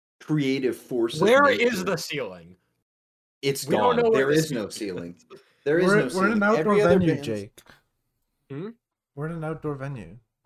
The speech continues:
Speaker 1: Yeah.
Speaker 2: Oh.
Speaker 1: <laughs>
Speaker 2: I mean, plus they're probably gonna be playing outdoor venues at this rate.
Speaker 1: Yeah, and if they're not, then they should. I had the pleasure of seeing them live, and it's just incredible. The energy that they can command without vocals is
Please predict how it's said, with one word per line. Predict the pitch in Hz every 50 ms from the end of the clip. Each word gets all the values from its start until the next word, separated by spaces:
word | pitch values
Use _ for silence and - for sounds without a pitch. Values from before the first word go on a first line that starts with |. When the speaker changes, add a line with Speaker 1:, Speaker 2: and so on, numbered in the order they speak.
| _ _ _ _
Speaker 1:
Yeah. | - 143 156 - - -
Speaker 2:
Oh. | 254 262 - - 302 160 165 175 180 175 170 - - - - - - - -
Speaker 1:
<laughs> | - 214 240 254 - - - - _ _ _ _ - - - _ -
Speaker 2:
I | 139
mean, | 139 147 143
plus | 139 160 175 170
they're | 160 175 151
probably | 156 165 151 147 143
gonna | 131 135 131 131
be | 113
playing | 107 143 139 143 131 113
outdoor | 107 113 135 143 135
venues | 131 135 208 226 180 - -
at | 220 208
this | - - -
rate. | 110 92 95 104 110 - _ _ _ _ _ _ _ -
Speaker 1:
Yeah, | - 117 104 104 87 78 76 76 - - - _ _ -
and | 104 110 107 107
if | 104 95 - -
they're | - 101 101 101 95 92
not, | 90 90 85 85 80 60
then | 85 90 87
they | 87 85 82
should. | 82 - - - 85 87 85 82
I | 80 92 101 107
had | 101 104 104 101
the | 92 82
pleasure | - 95 87 82 - 87
of | 85
seeing | - - - 90 87 87
them | 90 87 90
live, | 90 90 87 87 87 90 87 90 85 85
and | 95 87 87 87
it's | 85 - -
just | - - - - - - - -
incredible. | 82 82 - - 82 80 85 82 87 90
The | 87 104 107 -
energy | 98 98 98 101 101 98 107 113
that | 107 101 80
they | - 92 92
can | 92 101 95
command | - - 98 90 87 85 85 90 95 95
without | 92 90 - 90 85 82 80
vocals | 80 82 82 82 - 92 92 95 95 87 - - -
is | 85 87 87 85 - - - - - -